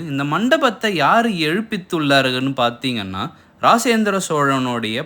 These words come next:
பட்டத்தரசியால ஊர் மக்களும் சிவன் சித்தர்களும் உண்பதற்காக கட்டப்பட்டுள்ளது. இந்த கோவில் கல்வெட்டுகள்ல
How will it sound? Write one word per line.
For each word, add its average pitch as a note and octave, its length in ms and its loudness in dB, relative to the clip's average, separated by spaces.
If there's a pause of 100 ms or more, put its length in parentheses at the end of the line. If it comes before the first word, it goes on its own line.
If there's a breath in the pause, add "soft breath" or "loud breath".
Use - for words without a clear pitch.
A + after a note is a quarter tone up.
பட்டத்தரசியால C#3+ 1300 -2 (480 soft breath)
ஊர் A#3 260 4
மக்களும் E3 640 2
சிவன் G#3+ 520 2
சித்தர்களும் E3+ 800 2
உண்பதற்காக F3 920 2
கட்டப்பட்டுள்ளது. B2 920 -2 (640)
இந்த D#3+ 280 2
கோவில் B3+ 480 2
கல்வெட்டுகள்ல F#3 880 2